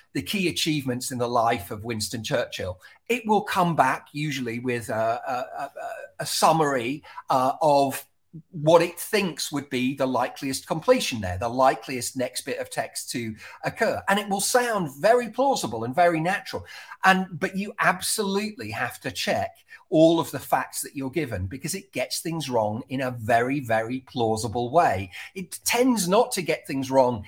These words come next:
in ridiculous and very obvious ways. And this is one of the real dangers of the technology.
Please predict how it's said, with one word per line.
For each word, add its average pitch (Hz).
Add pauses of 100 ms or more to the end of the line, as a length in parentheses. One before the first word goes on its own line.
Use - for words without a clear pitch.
(140)
in 151
ridiculous 143
and 127
very 127
obvious 143
ways. 101
And 135
this 160
is 139
one 160
of 165
the 131
real 139
dangers 113
of 95
the 104
technology. 113